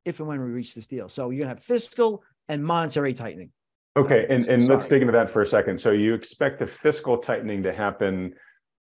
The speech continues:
Speaker 2: uh, why? Uh, 'cause some may ar-, I mean, th-, they may have to concede, right? So they, there might be spending concessions coming out of this deal. But, uh, like I said earlier, this deal will also theoretically allow them to start,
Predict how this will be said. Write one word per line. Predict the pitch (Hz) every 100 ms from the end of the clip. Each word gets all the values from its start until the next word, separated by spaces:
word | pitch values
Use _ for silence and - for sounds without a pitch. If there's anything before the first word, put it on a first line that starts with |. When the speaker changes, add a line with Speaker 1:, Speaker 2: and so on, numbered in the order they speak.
| _
Speaker 2:
uh, | - 98 95 90 87
why? | 87 - 98 98 98 85 73 69 - -
Uh, | 101 95 90 92
'cause | - 90 -
some | 127 113
may | 110 110 107
ar-, | 101 104
I | 101
mean, | 87 90
th-, | 98 95
they | 92 95
may | 104 101
have | 104
to | 104
concede, | - 92 - 127 87 85 85 107 113
right? | 92 87
So | -
they, | 87
there | 85 - 87
might | 92 -
be |
spending | 90 - 101 90
concessions | 78 80 87 80 87 87
coming | 90 87
out | 82
of | 80
this | 80
deal. | 90 78 80 - _ _ _ -
But, | 95 113 107 - -
uh, | 107
like | 101 101
I |
said | 92 104
earlier, | 101 92
this | 98 -
deal | 113 101
will | 95 135 117
also | 107 107 - 98 87 82 _ _
theoretically | - 101 95 92 - 87 82 80 _ _ _ _ _ _ _ _ _ _ _
allow | 98 101 101
them | 101 95
to |
start, | 92 - 95 90 -